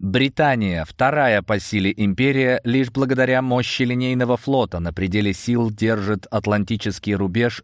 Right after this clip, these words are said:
защищая Европу от вторжения космических тварей.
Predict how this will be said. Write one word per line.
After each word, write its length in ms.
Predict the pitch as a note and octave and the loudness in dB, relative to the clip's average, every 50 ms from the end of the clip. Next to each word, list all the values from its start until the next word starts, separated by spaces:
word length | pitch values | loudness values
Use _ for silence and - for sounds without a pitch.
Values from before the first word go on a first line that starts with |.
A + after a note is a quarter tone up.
| _ | _
защищая 680 | - A2+ G2+ B2 C3 - - C3+ B2 - - D#3+ D3 C#3+ | -6 -4 -2 -2 -4 -2 -4 -4 -4 -2 0 0 2 2
Европу 640 | C#3 B2+ B2 B2+ A#2+ A#2 C3 C3+ B2+ B2+ - B2 A#2+ | 2 2 2 0 0 2 0 0 0 0 0 0 0
от 100 | A#2 - | 0 -2
вторжения 680 | - _ - A2 G#2 G2 F#2+ G#2+ A#2 A2+ A2 G#2+ G#2 | -4 _ 0 0 0 0 -2 0 0 2 2 2 0
космических 800 | G2+ - G#2 F#2+ - - G#2 F#2+ - G2+ F#2 - - G2+ F#2 - | 0 0 -2 -2 0 -2 -4 -2 -2 -6 -8 -4 -6 -8 -8 -6
тварей. 600 | _ - F#2 F#2 F2+ E2+ D2+ D2+ - - - | _ -4 -2 -2 -2 -2 -4 -6 -8 -12 -18